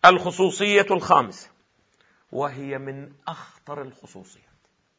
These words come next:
واقعًا لعله، بل هي أخطر خصوصية،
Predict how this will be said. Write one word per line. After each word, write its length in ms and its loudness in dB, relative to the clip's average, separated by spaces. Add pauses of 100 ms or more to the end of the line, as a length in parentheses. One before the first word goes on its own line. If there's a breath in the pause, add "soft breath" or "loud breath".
(1900 soft breath)
واقعًا 680 0
لعله، 1080 -4
بل 240 0
هي 280 -8
أخطر 680 -4
خصوصية، 760 -18